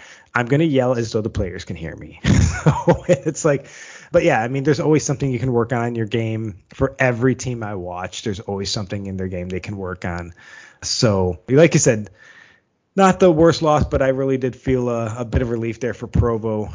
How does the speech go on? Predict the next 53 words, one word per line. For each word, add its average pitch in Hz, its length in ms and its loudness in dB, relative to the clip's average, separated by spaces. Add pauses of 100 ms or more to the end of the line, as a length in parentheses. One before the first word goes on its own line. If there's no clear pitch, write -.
uh, 110 40 -10
as 107 260 -6
I've 117 160 -4
watched 113 300 -4
every 113 240 -6
single 113 220 -10
one 110 140 -8
of 107 100 -6
their 107 140 -2
games 104 440 -8
and 95 100 -10
every 110 160 -4
single 120 180 -2
one 107 100 0
of 92 60 -6
Pueblo's 85 540 -10
and 90 80 -10
Northern 101 240 -2
Colorado's 78 760 -8
and 78 260 -14
Utah's 98 480 0
and, 85 160 -12 (520)
yeah, - 220 4 (340)
and 131 140 2
of 120 100 -6
course 123 280 2
always 110 200 0
Ogden. 95 520 -8 (100)
So, 95 560 -4
but - 140 -4
yeah, 202 180 4
I 123 40 -2
mean, 131 200 -4
the 127 100 -6
Mallards 156 540 -4
didn't 131 220 -2
come 135 160 -2
away 123 160 2
with 123 120 0
the 117 80 -4
win 123 140 -2
this 123 160 -6
weekend 123 240 0
either, 147 300 2
but 117 160 2
I 107 100 0
think - 180 -6
they 120 100 -4
played 120 200 -2
a 110 60 -4
pretty 107 260 -4
decent 101 320 -8
game. 123 420 -4